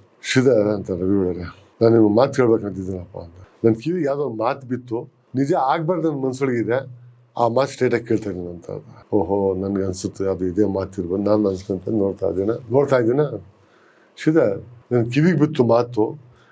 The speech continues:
ನೀನು ವಾರಪತ್ರಿಕೆ ಮಾಡ್ಬೇಕಂತ ಪ್ಲಾನ್ ಮಾಡಿದ್ಯಾ ಅಂತಲ್ಲ,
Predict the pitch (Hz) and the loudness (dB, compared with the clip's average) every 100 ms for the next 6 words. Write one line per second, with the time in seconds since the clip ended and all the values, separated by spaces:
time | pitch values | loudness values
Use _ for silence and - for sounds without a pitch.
0 | _ - 120 139 175 185 147 135 165 170 | _ -4 2 4 4 4 6 6 6 6
1 | 160 156 151 151 139 135 131 131 127 127 | 2 2 -2 0 2 2 2 -2 -2 -4
2 | 120 120 117 110 98 95 92 95 | -2 -2 0 0 -2 -6 -10 -4